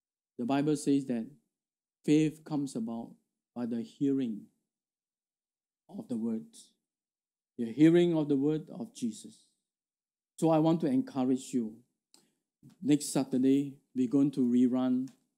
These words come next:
the recording of B S S R, Bible speed reading,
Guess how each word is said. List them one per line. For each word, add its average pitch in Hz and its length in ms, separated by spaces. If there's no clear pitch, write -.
the 127 80
recording 139 760
of 120 200
B 151 240
S 139 200
S 127 280
R, 113 220
Bible 156 460
speed 147 360
reading, 127 580